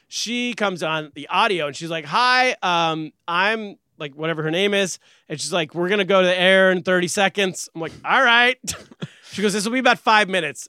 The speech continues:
And then, but that's as much information as I even know. And I'm like,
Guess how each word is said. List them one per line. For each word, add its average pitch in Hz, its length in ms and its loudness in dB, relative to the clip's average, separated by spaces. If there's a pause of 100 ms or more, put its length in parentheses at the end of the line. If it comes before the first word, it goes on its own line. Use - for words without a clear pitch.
(120)
And 180 180 -4
then, 190 220 -2
but 175 140 -8
that's 214 180 -2
as 202 140 -4
much 185 260 -2
information 175 540 -6
as 160 100 -8
I 151 80 -6
even 156 160 -8
know. 175 80 -4
And 185 140 -6
I'm 202 80 -6
like, 196 160 -2